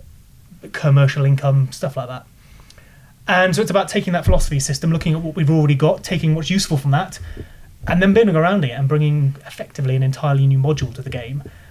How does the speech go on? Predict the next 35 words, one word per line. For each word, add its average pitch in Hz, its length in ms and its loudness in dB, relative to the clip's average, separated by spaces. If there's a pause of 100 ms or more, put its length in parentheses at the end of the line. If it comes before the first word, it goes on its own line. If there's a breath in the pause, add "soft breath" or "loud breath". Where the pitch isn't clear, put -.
that 220 280 0 (600 loud breath)
is 165 220 0
gonna 147 200 2
talk 180 240 -2
to 165 100 0
everything 147 260 2
else 151 220 0
in 135 60 0
the 127 60 0
game. 123 320 -4
And 147 500 0 (420 loud breath)
not 202 180 0
just 180 160 -2
this 196 200 0
year, 226 340 2
but 170 300 -2
in 175 80 0
the 165 80 0
future, 143 320 -6
we 147 140 -2
can 151 120 0
add 147 240 -2
new 151 160 2
things 139 220 0
to - 60 -20
that. 156 200 -4
We 147 80 -4
can 139 160 0
use 147 160 4
it 135 100 -4
to 143 60 -12
plug 143 200 -2
into 143 200 2
other 143 140 0
stuff. 147 340 -6